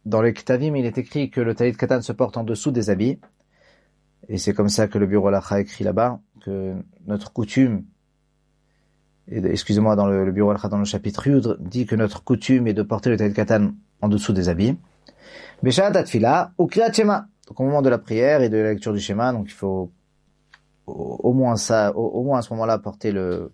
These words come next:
le talit avec les tzitzit. Veita Bezoar, Parashat Shalach Lecha, D'accord, Kriyat Shema Belitzitzit, mais des doutes Sheker Beatzmo.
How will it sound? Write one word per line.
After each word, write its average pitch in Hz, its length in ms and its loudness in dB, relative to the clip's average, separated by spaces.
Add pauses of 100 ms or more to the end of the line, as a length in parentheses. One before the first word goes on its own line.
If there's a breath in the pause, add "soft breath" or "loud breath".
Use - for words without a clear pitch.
le 87 80 -12
talit 101 180 0
avec 92 160 -4
les 92 80 -6
tzitzit. - 300 -2
Veita 143 280 2
Bezoar, 139 420 2
Parashat 123 320 -2 (260)
Shalach 120 280 -2
Lecha, 165 360 0 (460 loud breath)
D'accord, 165 320 2
Kriyat 180 220 2
Shema 175 180 2
Belitzitzit, 151 440 0
mais 185 140 2
des 170 100 2
doutes 151 260 -4
Sheker 151 320 0
Beatzmo. 113 340 0